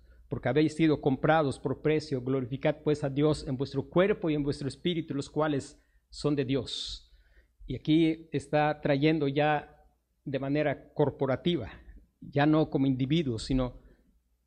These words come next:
cada uno como piedras espirituales. Dice, "Sed edificados como casa espiritual y sacerdocio santo, para ofrecer sacrificios espirituales aceptables a Dios",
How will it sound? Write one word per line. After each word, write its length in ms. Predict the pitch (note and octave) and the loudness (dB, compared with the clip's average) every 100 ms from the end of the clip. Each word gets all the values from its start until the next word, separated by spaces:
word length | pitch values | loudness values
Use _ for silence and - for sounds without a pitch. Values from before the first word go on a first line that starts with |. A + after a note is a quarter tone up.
| _ | _
cada 240 | D3+ D3+ | 0 2
uno 500 | D3 D#3 D3 B2+ - - _ | 2 2 2 -2 -6 -20 _
como 300 | - B2+ C3 | -4 -4 0
piedras 540 | E3+ F#3 D#3+ A2 - - | 4 4 4 -4 -8 -8
espirituales. 960 | C#3+ - C3+ C#3 D#3 D#3 A2+ - - _ | -4 -2 -2 2 2 2 -2 -8 -18 _
Dice, 220 | D3 C3 | -8 -4
"Sed 180 | C#3+ D#3 | -2 -2
edificados 640 | C#3+ C#3 C#3+ D#3+ D#3+ C#3+ | -4 -4 -2 0 0 0
como 260 | D3 C3+ - | -2 -4 -2
casa 280 | E3 F3+ E3 | -2 -2 -6
espiritual 720 | - C3+ C3+ D3+ D#3+ D#3+ D#3+ - - - - | -6 -6 -2 0 0 0 -4 -10 -20 -20 -12
y 80 | C#3+ | -10
sacerdocio 680 | - C#3 - C3+ D#3 D#3+ C#3 | -4 -2 -2 -2 -2 -4 -4
santo, 600 | - E3 D#3+ A#2 B2 - _ _ _ - | -2 -2 -4 -6 -8 -14 _ _ _ -6
para 160 | C3+ | -4
ofrecer 360 | B2+ C3+ F#3+ F#3 | -4 -4 -2 -2
sacrificios 600 | E3+ D3 D#3 E3+ D#3+ - | -4 -4 -4 -4 -4 -6
espirituales 840 | C#3 - C3+ C3 D3+ D#3+ C3 - - | -8 -4 -4 -2 -2 0 -2 -6 -10
aceptables 800 | B2+ C#3+ C#3 - F3+ E3+ D#3+ | -8 -6 -4 -2 -2 -2 -4
a 60 | D#3 | -4
Dios", 600 | D3 E3 E3+ - - | 0 0 0 -6 -12